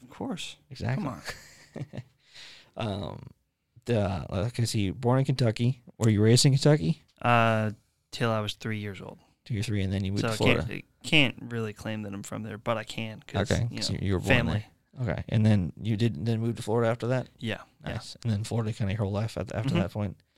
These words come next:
Speaker 1: From essentially two thousand three to two thousand eighteen.
Speaker 2: Nice.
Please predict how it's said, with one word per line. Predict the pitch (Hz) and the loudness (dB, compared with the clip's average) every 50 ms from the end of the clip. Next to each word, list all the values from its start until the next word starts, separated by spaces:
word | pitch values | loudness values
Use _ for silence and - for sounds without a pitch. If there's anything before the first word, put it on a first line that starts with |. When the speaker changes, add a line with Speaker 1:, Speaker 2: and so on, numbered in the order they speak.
| _ _ _ | _ _ _
Speaker 1:
From | - - 131 123 120 120 117 117 117 110 _ _ _ _ _ _ _ _ _ _ _ _ _ _ | -4 -2 0 2 2 2 2 0 -2 -4 _ _ _ _ _ _ _ _ _ _ _ _ _ _
essentially | - 120 - - 123 117 113 - 113 113 110 107 104 - _ _ _ _ - _ _ _ _ _ _ _ _ _ _ _ _ _ _ _ _ _ _ _ _ _ _ _ | -8 -6 -4 -2 -2 -2 -2 -2 -2 -2 -4 -4 -6 -10 _ _ _ _ -20 _ _ _ _ _ _ _ _ _ _ _ _ _ _ _ _ _ _ _ _ _ _ _
two | - 117 113 | -6 -4 -2
thousand | 110 110 107 110 107 | -2 -2 -4 -6 -8
three | 101 110 110 110 110 | -6 -6 -6 -6 -6
to | 107 107 101 95 - _ _ | -6 -8 -10 -12 -14 _ _
two | - - 113 | -8 -6 -4
thousand | 110 107 104 107 107 | -4 -4 -6 -8 -8
eighteen. | 107 104 - - 117 113 110 110 110 - _ _ _ - | -8 -10 -8 -8 -8 -6 -6 -8 -10 -14 _ _ _ -6
Speaker 2:
Nice. | - 139 - - - - - | -4 -4 -2 -4 -6 -6 -8